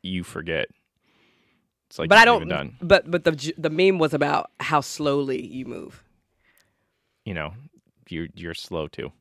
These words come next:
Speaker 1: You move slowly too to do things when I ask
Speaker 2: No,
Speaker 1: you to
Speaker 2: I
Speaker 1: do.
Speaker 2: do not.
Speaker 1: Yeah, you're like,
Speaker 2: Well,
Speaker 1: "Oh."
Speaker 2: you're, you're just a monotasker. You know, you, you're not, and I'm a multitasker.
Speaker 1: Mm-hmm.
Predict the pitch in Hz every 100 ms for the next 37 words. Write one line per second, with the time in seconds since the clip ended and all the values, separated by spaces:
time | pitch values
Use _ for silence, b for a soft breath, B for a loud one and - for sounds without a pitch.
0 | _ _ _ _ _ - - - 80 78
1 | 80 80 67 - 50 62 69 - - -
2 | _ - - - - 76 - - _ -
3 | 208 269 339 440 440 - - - - -
4 | - - - - - - _ _ _ _
5 | - 160 170 160 _ _ - 120 131 120
6 | - 151 294 381 285 330 427 349 311 262
7 | 196 190 208 180 151 160 123 - - -
8 | - - _ _ _ _ 156 165 156 160
9 | 135 165 175 - 170 190 254 320 160 151
10 | - - - _ _ _ _ _ _ -
11 | 95 90